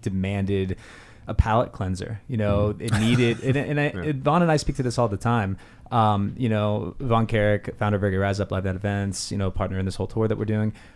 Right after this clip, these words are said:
Speaker 1: um, shouting him out just because of the amount of support he's provided.
Speaker 2: Yeah.
Speaker 1: But, you know, there's,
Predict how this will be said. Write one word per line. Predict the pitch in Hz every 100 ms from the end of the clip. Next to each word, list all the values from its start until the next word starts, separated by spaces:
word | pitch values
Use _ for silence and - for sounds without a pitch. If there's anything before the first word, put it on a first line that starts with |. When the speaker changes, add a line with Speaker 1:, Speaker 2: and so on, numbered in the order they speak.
| -
Speaker 1:
um, | 110 104 98 95
shouting | - 113 104 98
him | 98
out | 95
just | - 90
because | 104 107 95
of | 92
the | 101
amount | 95 95
of |
support | - - 101
he's | 95
provided. | - 92 117 110 98 -
Speaker 2:
Yeah. |
Speaker 1:
But, | 107 104 101 - - -
you | 123
know, | 117 113 - 127
there's, | 143 131